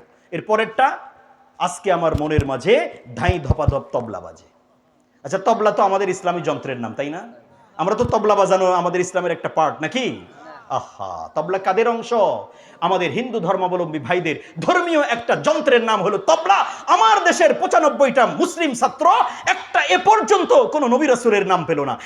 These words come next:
এ পর্যন্ত কোনো সাহাবীদের নাম পেল না, এ পর্যন্ত কোনো মহিয়সী রমণীদের নাম পেল না,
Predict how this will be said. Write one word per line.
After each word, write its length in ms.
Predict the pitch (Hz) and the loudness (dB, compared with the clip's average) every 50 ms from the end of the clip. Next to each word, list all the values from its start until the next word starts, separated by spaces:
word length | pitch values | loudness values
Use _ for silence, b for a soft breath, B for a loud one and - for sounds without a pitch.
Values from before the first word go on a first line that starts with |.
| B B | B B
এ 60 | 302 | -2
পর্যন্ত 480 | - 381 415 392 - 392 370 359 359 339 | 0 2 2 2 4 2 2 2 2 0
কোনো 240 | 339 330 330 294 | 2 2 2 2
সাহাবীদের 520 | - - 320 247 294 285 277 247 262 247 220 | 2 2 2 2 2 0 2 4 4 4 4
নাম 200 | 226 233 214 170 | 4 2 0 2
পেল 160 | - 226 214 | 2 2 4
না, 160 | 208 196 170 B B B | 4 2 0 B B B
এ 60 | 269 | 0
পর্যন্ত 440 | - 381 403 392 - 381 359 330 349 | 2 4 2 2 2 2 2 2 0
কোনো 200 | 302 320 311 302 | -2 0 0 2
মহিয়সী 440 | 269 277 - 320 311 277 240 233 294 | 2 2 2 2 2 2 0 2 2
রমণীদের 480 | 240 233 247 277 311 330 392 370 359 | 2 2 4 2 2 0 0 0 0
নাম 180 | 320 302 285 247 | 0 0 -2 0
পেল 140 | 262 262 254 | 4 4 6
না, 160 | 240 220 185 | 6 4 2